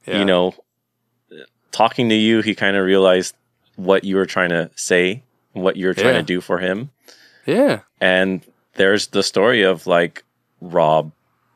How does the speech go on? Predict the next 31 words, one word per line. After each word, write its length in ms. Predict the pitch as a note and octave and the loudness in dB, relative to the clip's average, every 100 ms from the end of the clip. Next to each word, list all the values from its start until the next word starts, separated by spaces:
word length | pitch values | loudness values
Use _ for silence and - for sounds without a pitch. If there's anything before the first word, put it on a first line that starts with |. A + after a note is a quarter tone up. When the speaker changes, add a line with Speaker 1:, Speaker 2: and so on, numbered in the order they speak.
| - - | -18 -6
Speaker 2:
going 380 | F2 F2 E2+ | -2 -2 -4
to, 500 | - F#2+ F2 E2+ E2 E2+ | -6 -4 -4 -2 -2 -2
uh, 340 | - D2 - - _ _ _ _ _ _ _ - | -2 -4 -8 -16 _ _ _ _ _ _ _ -10
to 120 | - | -8
compete 500 | - F#2 - G2 F#2 - | -4 -4 -4 -4 -6 -10
for, 640 | - G2+ F#2 F#2 F2 - - | -2 2 4 2 0 -2 -8
for 180 | - G2 | -2 0
that, 200 | F2 - - | 0 -2 -2
uh, 180 | F#2+ F2+ | 0 2
F 220 | E2 F#2+ - | 0 -4 -4
D 160 | G2 | 0
license 760 | G2+ G2 - A2 A#2 B2+ - - - | 2 2 0 -2 -2 -6 -12 -14 -6
and 420 | F2+ F2 F2 F2 G#2 | -4 -2 -2 -4 -6
Speaker 1:
Mm-hmm. 120 | A#2 D3 | -8 -6
Speaker 2:
also 340 | F2+ F2 F#2 E2+ | -4 -4 -4 -4
going 240 | E2+ F2 | -4 -4
to 60 | F2 | -6
Japan 540 | E2 E2+ A#2 - A#2+ _ _ _ _ _ _ - | -8 -4 -4 -4 -8 _ _ _ _ _ _ -10
Speaker 1:
Mm-hmm. 300 | A#2+ D#3 G#3+ | -6 -6 -6
Speaker 2:
with, 220 | - - G2+ | -4 -2 -2
like, 160 | G2+ | -2
things 380 | - A#2 A#2+ A#2+ | -2 -2 0 -2
that, 420 | A2 G#2+ G2+ - - | 0 2 2 -2 -4
um, 460 | G2 G2+ F#2+ F#2 G2+ _ _ _ _ _ _ _ _ _ _ | 0 0 -2 -6 -14 _ _ _ _ _ _ _ _ _ _
he, 120 | - | -10
he, 260 | A#2+ - A#2+ - B2+ | -10 -6 -8 -6 -8
he 300 | A2+ C#3 D3 | -4 0 0
was 180 | D3 C#3+ | 2 0
a 60 | |
big 200 | C#3 D3+ | 0 0
deal 460 | B2+ F#3 A#2+ D2+ | 2 4 2 0